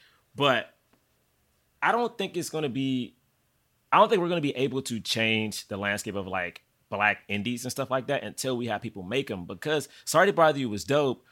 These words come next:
but I also think because we have such a lack of funding and the lack of, honestly, di-,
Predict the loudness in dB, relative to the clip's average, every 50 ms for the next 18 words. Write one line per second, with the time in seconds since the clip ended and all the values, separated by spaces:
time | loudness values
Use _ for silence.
0 | _ _ -20 -8 _ 4 4 6 6 6 4 4 4 2 2 2 2 0 -2 -6
1 | -12 _ -2 -2 -2 -2 -2 -6 -6 -4 0 0 0 0 -2 -4 -4 -4 -2 -4
2 | -4 -6 -6 -6 -6 -2 -2 -2 -2 -2 -4 -6 -6 -6 -4 -6 -6 -10 -12 -16
3 | -20 -20 -20 _ _ -20 -14 -8 -4 -4 -2 -2 -2 -2 -4 -4 -6 -8 -12 _
4 | _ _ _ _ _ _ -6 -4 -4 -4 -4 -4 -2 0 2 0 0 0 -4 -6
5 | -4 -2 -2 -2 -4 -4 -8 -10 -16 -20 -20 -20 _ _ _ _ _ _ _ _
6 | _ _ _ _ _ _ _ _ _ _ _ _ _ _ _ _ _ 6 6 6
7 | 6 4 2 -2 -2 -2 -2 -2 -4 -6